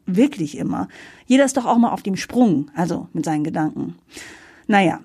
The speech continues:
in verschiedenen Situationen habe ich's in dieser Woche ganz bewusst probiert. Zum Beispiel beim Kartoffeln schälen.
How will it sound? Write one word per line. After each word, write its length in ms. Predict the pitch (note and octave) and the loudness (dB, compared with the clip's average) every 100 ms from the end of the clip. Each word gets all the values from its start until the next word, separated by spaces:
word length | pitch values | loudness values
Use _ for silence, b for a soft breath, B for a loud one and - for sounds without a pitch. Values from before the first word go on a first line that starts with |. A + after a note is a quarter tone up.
| _ | _
in 120 | A#3+ | 2
verschiedenen 400 | A3+ G#3+ D#4 D#4+ | 2 2 4 6
Situationen 640 | B3 G3+ G3 A#3 B3+ C#4 | 4 0 -2 0 4 4
habe 140 | A#3 B3 | 4 0
ich's 120 | B3+ | 0
in 100 | A3+ | 2
dieser 240 | A3+ A3 | 2 2
Woche 280 | G3 F#3 G3+ | 0 -2 -4
ganz 420 | F#3+ F3+ A#3+ C4 | -4 0 0 0
bewusst 640 | - G3 F3 G#3+ - - - - | -2 -2 2 2 0 -6 -18 -4
probiert. 500 | G#3 F3+ F3 - - | 2 2 2 -2 -6
Zum 140 | - G#3 | 0 4
Beispiel 240 | B3 B3+ | 4 2
beim 180 | F#3+ G3 | 0 0
Kartoffeln 500 | G3 - - E3+ D#3+ | -2 -4 -4 -2 -4
schälen. 440 | - D3 - G#3 | -4 -6 -8 -12